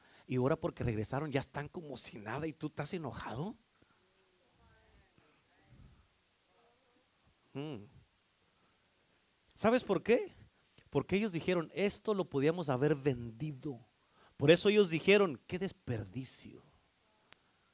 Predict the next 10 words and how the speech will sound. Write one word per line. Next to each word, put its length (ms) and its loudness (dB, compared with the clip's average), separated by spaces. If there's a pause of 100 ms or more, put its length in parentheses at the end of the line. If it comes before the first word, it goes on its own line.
(960)
¿Mm? 140 -14 (1500)
<laughs> 420 -10
You 80 -10
need 100 -8
to 120 -4
get 160 -4
this, 200 -12
ok? 120 -16
Escucha 440 -10
esto. 220 -12